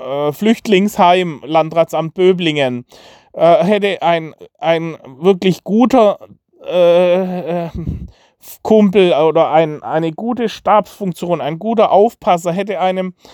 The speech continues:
raten müssen, "Junge, du kannst nicht warten, d-, dir läuft doch die Zeit weg."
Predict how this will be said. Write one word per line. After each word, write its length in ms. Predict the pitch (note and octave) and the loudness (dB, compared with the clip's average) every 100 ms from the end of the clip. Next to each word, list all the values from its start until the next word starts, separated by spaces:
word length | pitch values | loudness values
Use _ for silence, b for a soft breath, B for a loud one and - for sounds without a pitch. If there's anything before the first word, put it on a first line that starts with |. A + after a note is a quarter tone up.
| B B - | B B -2
raten 380 | E3+ A3 A#3+ | 2 2 2
müssen, 360 | A3 A3+ G#3+ F#3 | -4 -6 -8 -12
"Junge, 400 | - F#3+ B3 C4 | -6 -4 -2 -4
du 80 | A#3+ | -4
kannst 400 | F#3+ A3 B3 - | 0 2 2 -2
nicht 420 | G#3 B3 D4 - | 0 0 -2 -6
warten, 800 | A3 C4+ C#4+ B3+ A#3 E3+ D3 - | 0 2 0 -4 -4 -4 -8 -12
d-, 140 | F3 F#3 | -8 -6
dir 260 | A3 A3+ F#3 | -6 -8 0
läuft 320 | F#3+ A#3 - | 2 2 0
doch 80 | A3+ | -8
die 160 | A#3 | -8
Zeit 480 | A3 - B3 D4 - | -6 0 0 0 -2
weg." 340 | A#3+ B3 - | -2 -2 -6